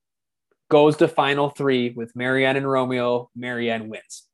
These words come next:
There we go. There's prediction one. Alternatively, Lindsay wins immunity, which I think would be more interesting. Lindsay wins immunity. Man.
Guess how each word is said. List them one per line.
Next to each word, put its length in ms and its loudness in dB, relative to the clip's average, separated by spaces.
There 160 0
we 80 -2
go. 340 -10
There's 300 0
prediction 540 -6
one. 240 -8
Alternatively, 1040 4
Lindsay 520 4
wins 300 4
immunity, 640 -2
which 200 -4
I 100 2
think 320 -4
would 140 -2
be 360 -2
more 480 2
interesting. 760 -10
Lindsay 280 4
wins 200 4
immunity. 540 2
Man. 80 -6